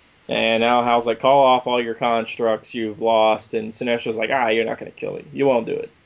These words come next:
You won't, you, you won't," uh, turns out he doesn't.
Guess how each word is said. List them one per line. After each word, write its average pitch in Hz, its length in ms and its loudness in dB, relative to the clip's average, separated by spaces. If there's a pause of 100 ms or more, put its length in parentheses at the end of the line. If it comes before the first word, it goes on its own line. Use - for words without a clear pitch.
You 127 100 -8
won't, 120 160 -4 (240)
you, - 140 -10
you 135 160 -4
won't," 147 280 0
uh, 117 640 -2 (540)
turns 123 220 0
out 117 120 4
he 120 100 0
doesn't. 135 340 0